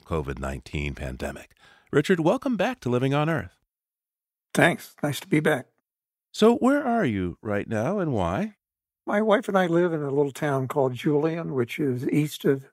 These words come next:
Speaker 2: San Diego, up in the mountains, about forty-two hundred feet. And we moved up here to get closer to nature.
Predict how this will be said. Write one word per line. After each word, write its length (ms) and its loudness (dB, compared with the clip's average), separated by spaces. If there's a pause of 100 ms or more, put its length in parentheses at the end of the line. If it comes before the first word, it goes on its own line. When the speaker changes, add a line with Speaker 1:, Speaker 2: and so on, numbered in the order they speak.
(100)
Speaker 2:
San 320 0
Diego, 520 2 (120)
up 160 0
in 80 -2
the 60 -2
mountains, 440 0
about 200 -2
forty-two 680 0
hundred 280 -2
feet. 340 -2 (880)
And 200 0
we 100 2
moved 300 4
up 180 0
here 160 -2
to 100 0
get 180 -2
closer 360 0
to 120 -2
nature. 520 -4